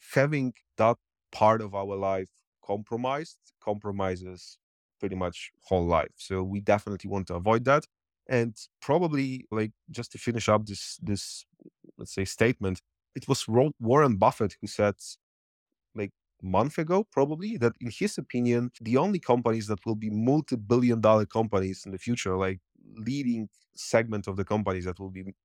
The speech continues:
multi-billion dollar companies will be med techs. Because in the end of the day, that will be the most important problem to solve. Because,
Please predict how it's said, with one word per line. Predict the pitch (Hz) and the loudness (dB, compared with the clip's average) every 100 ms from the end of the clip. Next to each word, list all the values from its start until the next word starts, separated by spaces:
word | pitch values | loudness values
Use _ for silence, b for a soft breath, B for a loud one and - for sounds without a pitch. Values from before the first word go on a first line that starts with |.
| _ | _
multi-billion | 120 101 101 104 101 | -2 -2 2 2 6
dollar | 101 101 | 6 6
companies | 90 107 104 101 98 | 4 -2 -2 -2 -4
will | 117 | -6
be | 127 | -2
med | 170 220 - | -2 -2 -2
techs. | 90 - - _ _ _ | -2 -2 -20 _ _ _
Because | - 107 123 - | -8 -2 -2 -2
in | 123 | -2
the | 135 | 0
end | 147 | 0
of | 123 | -2
the | 113 | 2
day, | 123 131 _ _ | 2 0 _ _
that | 113 131 - | 2 2 -2
will | |
be | 117 113 117 113 _ | -10 -8 -8 -10 _
the | 113 | -2
most | 110 113 - | 0 0 -2
important | 107 - 113 110 101 | -10 2 2 2 -2
problem | - 104 110 101 92 | 0 2 4 0 -2
to | 92 | -12
solve. | - 101 87 - | 2 2 2 -6
Because, | - 101 107 | -18 -8 -8